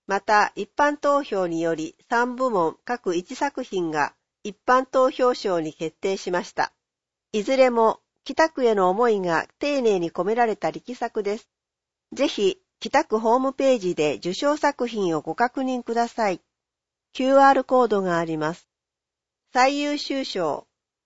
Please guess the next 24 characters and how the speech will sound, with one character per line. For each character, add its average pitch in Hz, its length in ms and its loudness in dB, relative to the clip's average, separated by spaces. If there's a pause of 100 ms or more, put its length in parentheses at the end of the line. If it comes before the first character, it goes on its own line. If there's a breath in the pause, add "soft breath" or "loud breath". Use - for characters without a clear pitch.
(100)
池、 214 460 0 (340)
北 294 260 0
区 226 140 -2
の 165 180 2
魅 190 160 0
力 269 240 -2
発 254 240 -2
信 392 280 -6
隊、 185 280 -2 (880)
新 285 260 -4
谷 160 340 -2
拓 208 300 -6
郎 220 180 2
さ 175 260 -2
ん。 - 100 -10 (960)
優 285 220 -2
秀 269 260 -4
賞、 160 400 -4 (500)
三 196 180 2
点 185 300 0
あ 165 60 -2
り 156 120 -6
ま 147 180 -2
す。 - 120 -20